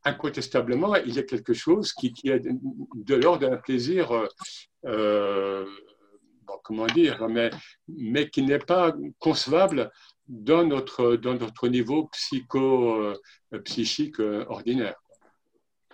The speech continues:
Et, et, et, et pardon, juste, donc, du coup, spiritualité et psychologie, euh, l'human-, cette humanité qui, qui est avec la fin de cycle,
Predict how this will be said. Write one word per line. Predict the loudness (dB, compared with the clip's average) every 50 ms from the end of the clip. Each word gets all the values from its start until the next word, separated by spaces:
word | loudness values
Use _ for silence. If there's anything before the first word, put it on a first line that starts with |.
| -20 _ _ _ _ _ _ _ _ _ _ _ -16 -8 -2
Et, | 0 0
et, | 0 2 2 0 0 0 -2
et, | -4 -8 -10 -16 -16 -12
et | -8 -4
pardon, | 0 0 0 0 0 0 0
juste, | 0 -2 -6 -4 0 2
donc, | 2 2 0 -6 -8 -2 0 0 0 0 -4 -8 -8 -8 -8
du | -2 -2 -2 -2
coup, | -2 -2 0 0 0 0 -2 _ -18 -20 -20 -18 -14 -12
spiritualité | -10 -4 -2 0 0 0 0 0 0 0 0 0 0 0 0 0 0 0
et | -2
psychologie, | -6 -6 -6 -2 2 4 6 6 6 6 6 2 0 2 0 -2 -2 _ -14 -20 -20 _ _ _ _ -20 -20 -20 -20 -20 -20 -20 _ -12 -6
euh, | -2 2 4 4 6 6 4 4 2 0 0 -4 -4 -8 -8 -8
l'human-, | -2 4 6 6 6 6 4 2 2 -2 -4 -2 -4 -2
cette | -2 0 0 0 0 0
humanité | 0 0 2 2 0 0 2 2 2 2 2 2
qui, | 2 0 0
qui | 0 0 -2
est |
avec | 0 0 -2 -2 -4 -4
la | -6 -6
fin | -4 -4 -4
de | -2 -2
cycle, | -2 -2 -4 -4 -4 -4 -8 -8